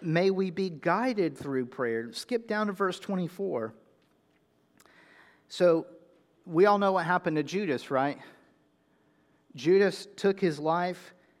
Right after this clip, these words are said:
They, we needed, uh, the early church needed another apostle, another disciple to take his place. And so what do they do? Verse twenty-four, "Then they prayed."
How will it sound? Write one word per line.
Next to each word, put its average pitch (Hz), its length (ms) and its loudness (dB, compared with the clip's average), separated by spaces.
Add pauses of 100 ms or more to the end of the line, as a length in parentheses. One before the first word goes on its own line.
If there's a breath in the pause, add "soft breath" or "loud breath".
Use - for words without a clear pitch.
(180 soft breath)
They, 156 400 0
we 156 240 -2
needed, 170 460 -2
uh, 139 180 2
the 139 180 -2
early 185 180 2
church 185 320 -4
needed 170 360 0
another 156 460 2
apostle, 165 580 -2
another 165 300 -2
disciple 165 540 -4
to 151 80 -10
take 139 240 -4
his 117 160 -8
place. 208 600 -2 (800 soft breath)
And 139 120 -8
so 185 120 0
what 170 280 -2
do 185 100 4
they 180 180 2
do? 151 440 -2 (160)
Verse 170 260 -4
twenty-four, 175 760 -2 (800 soft breath)
"Then 202 380 2
they 196 400 2 (640)
prayed." 156 520 -4